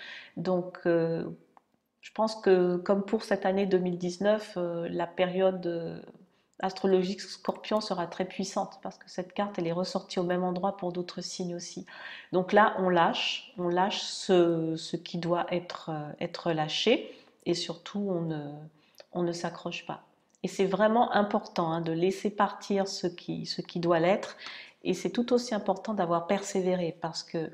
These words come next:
les Scorpions, l'année se finit avec la carte très puissante du mandala. C'est une carte d'énergie où on est vraiment recentré sur soi,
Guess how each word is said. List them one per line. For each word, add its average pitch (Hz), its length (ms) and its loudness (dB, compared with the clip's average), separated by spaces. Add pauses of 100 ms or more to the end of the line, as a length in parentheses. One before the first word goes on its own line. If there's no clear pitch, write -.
les 185 180 -2
Scorpions, 196 720 -4
l'année 185 340 -2
se 233 180 -6
finit 180 320 -4
avec 170 240 -2
la 160 120 -2
carte 196 300 -2
très - 160 -2
puissante 214 540 -6
du 170 160 -8
mandala. 170 600 -4 (720)
C'est - 180 -4
une 214 200 4
carte 220 300 4
d'énergie 190 840 2
où 185 100 0
on 175 100 2
est 170 80 2
vraiment 190 380 -2
recentré 220 580 -2
sur 202 240 -6
soi, - 380 -2